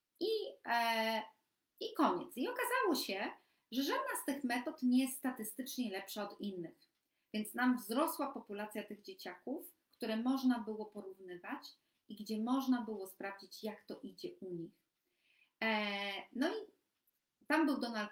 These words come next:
Clifton i mówi, „Nie możemy tak po prostu tego zostawić. Mamy pięknie przebadane dzieci na mocne strony, na obecność. Wiemy, jak czytały przedtem, wiemy, jak czytały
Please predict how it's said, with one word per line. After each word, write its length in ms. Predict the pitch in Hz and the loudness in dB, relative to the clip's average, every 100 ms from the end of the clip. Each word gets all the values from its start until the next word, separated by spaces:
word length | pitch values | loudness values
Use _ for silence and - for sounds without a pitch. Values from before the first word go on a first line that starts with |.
| - | -8
Clifton 360 | 196 - 226 233 | -14 -6 -6 -6
i 60 | |
mówi, 220 | 233 226 | -6 -6
„Nie 100 | 240 | 0
możemy 300 | 269 330 392 | 0 0 -2
tak 160 | 277 262 | -4 -4
po 80 | 247 | -8
prostu 260 | 220 - | -10 -10
tego 220 | - 190 190 | -8 -8 -10
zostawić. 500 | 185 - 185 175 208 | -8 -6 -4 -6 -8
Mamy 180 | 202 | -8
pięknie 420 | 202 277 302 285 254 | -6 -4 -2 -2 -4
przebadane 480 | 208 208 202 190 | -6 -8 -8 -10
dzieci 520 | 185 170 - 180 180 - | -10 -12 -10 -10 -12 -10
na 300 | 190 196 247 | -6 2 6
mocne 420 | 277 269 - 208 | 6 4 0 -8
strony, 480 | - - 175 175 175 | -10 -10 -6 -6 -6
na 260 | 180 202 - | -6 -6 -2
obecność. 640 | 247 202 185 - 175 175 | -2 -2 -4 -8 -8 -6
Wiemy, 260 | 220 233 254 | -4 -2 0
jak 180 | 254 - | -2 -8
czytały 340 | 220 220 196 | -6 -6 -6
przedtem, 540 | - 175 - 165 175 | -10 -14 -12 -8 -8
wiemy, 260 | 175 208 247 | -6 -6 -4
jak 160 | 247 - | -6 -8
czytały 340 | - 214 | -6 -4